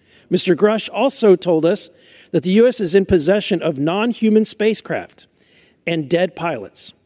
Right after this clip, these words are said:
And finally, Mister Grush told us that he has spoken with the intelligence officials whom the U S military had briefed on, quote, "football field-sized aircrafts," that the U S government transferred some crashed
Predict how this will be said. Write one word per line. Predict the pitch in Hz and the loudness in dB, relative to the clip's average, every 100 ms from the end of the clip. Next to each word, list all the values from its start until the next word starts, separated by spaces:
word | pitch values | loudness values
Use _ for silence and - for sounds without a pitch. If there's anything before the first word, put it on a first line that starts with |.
| _ _ _ | _ _ _
And | 202 208 | -4 -2
finally, | 254 277 233 | 0 2 4
Mister | 208 - | 2 0
Grush | 185 202 - | 2 2 2
told | 202 196 | 2 4
us | 190 - | 2 2
that | 175 - - - | -2 -2 -14 -20
he | - | 0
has | 226 - | 2 2
spoken | - 226 247 240 | 0 -2 0 0
with | 220 | 0
the | 202 | 2
intelligence | 175 175 202 202 196 180 | -2 0 0 2 0 -4
officials | 165 190 - 185 - - - _ | 0 0 2 0 0 -10 -20 _
whom | 202 202 | 2 2
the | 180 | 4
U | 196 | 4
S | 208 185 | 2 2
military | 185 180 180 170 160 - _ _ | 0 0 0 0 0 -2 _ _
had | - 175 | -4 -4
briefed | 123 160 165 - | 0 2 2 0
on, | 156 139 131 120 _ _ - | -2 -2 -4 -6 _ _ -4
quote, | 175 160 127 - | 0 2 0 -2
"football | 202 202 - 208 208 | 0 0 -2 0 0
field-sized | - 202 196 185 - 190 175 180 190 - - _ _ | -2 2 4 2 -2 -4 -2 0 -2 -6 -12 _ _
aircrafts," | 180 175 - 147 175 - - _ _ _ _ | -2 -2 -2 -2 -4 -8 -18 _ _ _ _
that | 180 170 | -2 0
the | |
U | 165 196 | 4 4
S | 208 | 4
government | - 196 190 190 - | 0 2 4 2 -2
transferred | 190 190 190 - 175 | -2 -2 0 2 2
some | - 160 | 0 -4
crashed | - 185 180 - | -2 -4 -4 -8